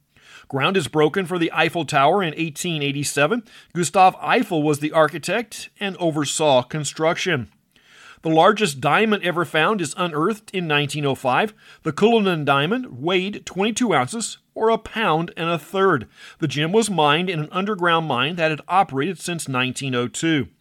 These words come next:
Current production there is a quarter to a third of a carat per ton of ore, with eighty percent being industrial-grade diamonds. Rocky Mountain National Park is established in nineteen fifteen.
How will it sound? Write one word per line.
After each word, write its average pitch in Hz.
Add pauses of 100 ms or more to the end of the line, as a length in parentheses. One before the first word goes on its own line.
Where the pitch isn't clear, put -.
(400)
Current 208
production 185
there 170
is 185
a 196
quarter 196
to 185
a 170
third 170
of 214
a 233
carat 170 (120)
per 160
ton 143
of 143
ore, 190 (560)
with 170
eighty 208
percent 151
being 147
industrial-grade 120
diamonds. 127 (880)
Rocky 135
Mountain 151
National 160
Park 185
is 165
established 160
in 160
nineteen 147
fifteen. 208